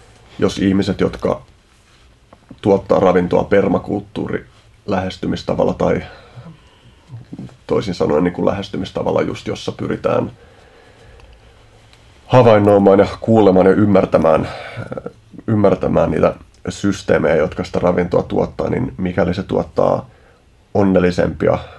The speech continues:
ö, merkityksen täyteisempää elämää, eläviä ihmisiä tai kytkeytyy tällaiseen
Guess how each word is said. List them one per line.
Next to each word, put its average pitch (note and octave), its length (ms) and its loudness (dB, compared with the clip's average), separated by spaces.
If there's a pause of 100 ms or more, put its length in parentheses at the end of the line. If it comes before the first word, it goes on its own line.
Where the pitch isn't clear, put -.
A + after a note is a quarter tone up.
(120)
ö, - 260 -6 (720)
merkityksen F#2+ 680 -2
täyteisempää F2+ 760 -2
elämää, E2 580 0 (640)
eläviä E2+ 380 2
ihmisiä E2+ 420 -2
tai E2+ 180 -2
kytkeytyy E2+ 560 -4
tällaiseen F2 520 -4